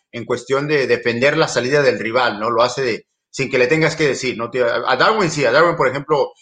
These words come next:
le, le tienes que decir, "Oye, Darwin, tienes que ir a cubrir ese espacio, ¿no? Esfuérzate más, sacrifícate para, en la, en la, en, en, en defender la salida". Eh, y, por ejemplo, a Fafá no le tienes que hacer eso. Fafá es un jugador que le gusta, ¿no?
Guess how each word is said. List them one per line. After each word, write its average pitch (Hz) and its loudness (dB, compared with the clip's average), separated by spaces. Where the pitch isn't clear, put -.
le, 113 -4
le 117 -6
tienes 139 -8
que 151 -2
decir, 135 -2
"Oye, 147 4
Darwin, 151 0
tienes 139 -8
que 151 -4
ir 147 4
a 135 0
cubrir 135 -4
ese 131 -6
espacio, 135 -4
¿no? 127 0
Esfuérzate 143 -2
más, 135 2
sacrifícate 127 -4
para, 117 -4
en 117 -6
la, 120 -6
en 120 -8
la, 123 0
en, 117 -4
en, 117 -12
en 113 -16
defender 123 -2
la 160 0
salida". 131 0
Eh, 113 0
y, 117 -4
por 120 2
ejemplo, 127 0
a 104 -2
Fafá 127 0
no 127 0
le 123 2
tienes 120 -12
que - -4
hacer 110 -2
eso. 123 -2
Fafá 127 0
es 123 -2
un 113 -14
jugador 120 2
que 107 -4
le 98 -4
gusta, 156 -4
¿no? 131 -4